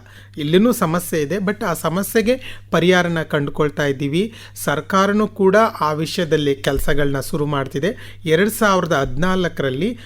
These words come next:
ನಾಲ್ಸಾ ಜಡ್ಜ್‌ಮೆಂಟ್ ಬಂದಿದೆ, ಮತ್ತೆ ಸುಪ್ರೀಂ ಕೋರ್ಟ್ ಜಡ್ಜ್‌ಮೆಂಟ್ ಬಂದಿದೆ. So ಈ ಸಮುದಾಯಕ್ಕೆ ವಿದ್ಯಾಭ್ಯಾಸದಲ್ಲಿ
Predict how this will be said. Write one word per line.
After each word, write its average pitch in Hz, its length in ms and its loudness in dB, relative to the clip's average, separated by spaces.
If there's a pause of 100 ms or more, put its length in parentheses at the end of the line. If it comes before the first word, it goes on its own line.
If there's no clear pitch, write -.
(180)
ನಾಲ್ಸಾ 156 400 2
ಜಡ್ಜ್‌ಮೆಂಟ್ 147 580 2
ಬಂದಿದೆ, 135 340 0
ಮತ್ತೆ 139 280 -4
ಸುಪ್ರೀಂ 226 460 0
ಕೋರ್ಟ್ 175 260 2
ಜಡ್ಜ್‌ಮೆಂಟ್ 139 480 0
ಬಂದಿದೆ. 135 460 -4 (360)
So 170 120 2
ಈ 175 200 2
ಸಮುದಾಯಕ್ಕೆ 165 800 0
ವಿದ್ಯಾಭ್ಯಾಸದಲ್ಲಿ 147 1300 0